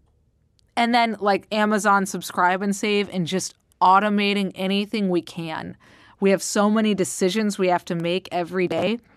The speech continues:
Every bit of automation has helped. Like, we started doing meal plans where, you know what? For not having the stress of thinking about what we're going to eat tonight, yes, we will eat the same thing week after week on these same nights,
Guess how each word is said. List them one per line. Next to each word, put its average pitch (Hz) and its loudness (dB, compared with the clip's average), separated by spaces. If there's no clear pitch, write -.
Every 202 2
bit 190 2
of 180 0
automation 170 0
has 165 -8
helped. - -4
Like, 165 -4
we 170 0
started 180 0
doing 170 0
meal 196 2
plans 156 -6
where, 175 -2
you 180 -4
know 208 0
what? 262 4
For 202 0
not 202 4
having 254 0
the 240 0
stress 233 0
of 208 -2
thinking 214 -2
about - 2
what 180 2
we're 202 -2
going 196 2
to 180 -2
eat 196 -6
tonight, 254 -2
yes, - 0
we 262 4
will 233 0
eat 233 -2
the 175 -2
same 214 -4
thing 196 -4
week 180 0
after 190 -2
week 196 -2
on 165 -2
these 165 -6
same 180 -4
nights, - -6